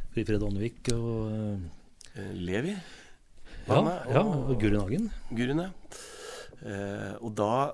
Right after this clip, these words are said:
Speaker 2: eh, var vi innom, eh, jeg lurer på om det er Hennes og Mauritz, ja, faktisk. Eh, og så endte det med at vi, vi hadde kjøpt en hatt til Levi, men sånn, «Du, du, denne hatten der, ha på den.» Så prøvde jeg på denne hatten da.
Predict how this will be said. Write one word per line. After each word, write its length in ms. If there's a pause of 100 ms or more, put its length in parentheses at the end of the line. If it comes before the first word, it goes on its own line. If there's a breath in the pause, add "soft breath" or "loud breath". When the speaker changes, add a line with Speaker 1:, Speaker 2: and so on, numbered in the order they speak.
Speaker 2:
eh, 560
var 160
vi 140
innom, 340
eh, 300
jeg 100
lurer 140
på 80
om 20
det 60
er 80
Hennes 240
og 80
Mauritz, 260
ja, 80
faktisk. 600
Eh, 760
og 80
så 220 (180)
endte 300
det 20
med 80
at 140
vi, 180
vi 160
hadde 300
kjøpt 260
en 80
hatt 180
til 140 (240)
Levi, 240
men 160
sånn, 220
«Du, 100
du, 160
denne 240
hatten 400
der, 160 (160)
ha 120
på 120
den.» 240
Så 160
prøvde 240
jeg 80
på 160
denne 160
hatten 480
da. 80